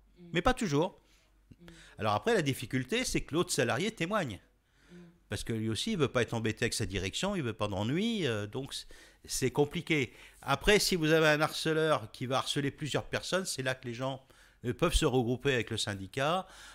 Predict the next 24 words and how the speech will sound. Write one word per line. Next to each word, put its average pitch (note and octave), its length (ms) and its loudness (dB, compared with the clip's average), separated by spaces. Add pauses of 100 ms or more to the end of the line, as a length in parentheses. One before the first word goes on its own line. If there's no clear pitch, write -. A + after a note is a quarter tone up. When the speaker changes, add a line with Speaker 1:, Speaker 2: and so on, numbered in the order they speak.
(160)
Speaker 2:
Euh, C3 140 0
faut D#3 160 -2
savoir D3 500 4
que - 80 0
donc C3 220 2
vous A#2 160 -2
avez A#2+ 220 2
maintenant C3 380 -2
dans B2+ 100 -2
les A2+ 100 -2
C - 180 -2
S B2 260 -2
E F3 80 0
un C#3 180 2
référent D3+ 480 -2
harcèlement. C#3+ 640 -4 (800)
Et A#2 80 -4
justement, E3+ 500 -4
je D#3 100 -2
dois D3 180 -2
en D3 100 -2
recevoir C3+ 440 -4
un D#3 100 -2
prochainement. C#3 800 -6